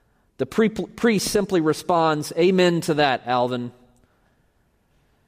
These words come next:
Want to close with it, with an admission that is a bit more personal than is usual for a sermon.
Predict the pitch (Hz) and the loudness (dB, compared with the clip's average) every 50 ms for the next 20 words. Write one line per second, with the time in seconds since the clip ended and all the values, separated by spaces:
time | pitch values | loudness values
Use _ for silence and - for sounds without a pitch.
0 | _ _ _ _ _ _ _ _ _ - 180 175 156 - 151 - - - 208 208 | _ _ _ _ _ _ _ _ _ -2 -2 -2 0 -2 -4 -4 -2 0 2 4
1 | 208 196 185 160 - 165 170 165 160 156 170 165 156 156 - 165 175 165 175 170 | 4 4 4 4 4 2 2 2 2 0 0 0 0 0 0 0 0 2 2 2
2 | 170 165 180 226 277 254 - - 214 185 175 170 185 185 175 165 185 165 175 240 | 2 2 2 2 2 2 4 2 2 2 2 2 0 2 2 2 2 2 2 0
3 | - - 202 202 196 175 - - - - - 277 - 247 214 196 190 170 190 190 | 2 2 2 2 2 2 0 -2 0 0 0 2 2 2 4 4 4 4 2 2
4 | 190 185 170 151 185 254 277 240 196 220 202 190 175 - - 196 175 160 - - | 2 2 2 2 2 4 4 4 4 4 4 4 2 2 2 2 2 2 2 2
5 | 226 226 220 202 175 151 139 131 | 2 4 4 4 2 0 -2 -4